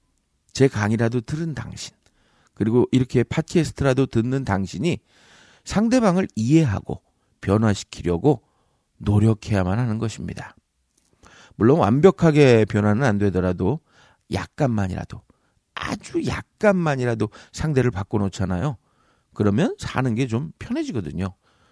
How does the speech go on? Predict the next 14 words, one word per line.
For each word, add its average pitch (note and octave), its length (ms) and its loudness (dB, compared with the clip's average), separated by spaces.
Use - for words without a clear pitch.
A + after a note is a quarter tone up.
직장 - 280 0
생활하기가 E3 680 0
좀 D3+ 140 -2
수월해진다, G2+ 720 -2
이 - 80 -4
말입니다. - 540 -8
세상은 G#3+ 540 6
모든 B2+ 360 4
사람들을 G2+ 720 2
둘로 C#3 600 2
나눕니다. E2 680 -6
화를 G2+ 400 2
내는 G2 300 0
사람과 A#2+ 500 -2